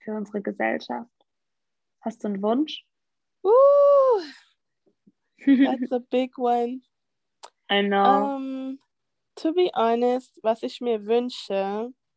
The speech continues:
Speaker 2: ist, dass jeder einzelne von uns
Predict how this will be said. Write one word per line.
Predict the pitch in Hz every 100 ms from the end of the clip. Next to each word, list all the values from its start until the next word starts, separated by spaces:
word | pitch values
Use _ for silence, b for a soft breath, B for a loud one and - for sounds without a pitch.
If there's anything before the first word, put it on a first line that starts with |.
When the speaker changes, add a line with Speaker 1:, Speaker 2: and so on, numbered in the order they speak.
| _ _ _ _ _ _ _ _ _ _
Speaker 2:
ist, | 240 - -
dass | 226 233 - - _ _ _ _ -
jeder | 220 269 254 -
einzelne | 233 247 - 220 208
von | - 196 190
uns | 190 196 208 233 - -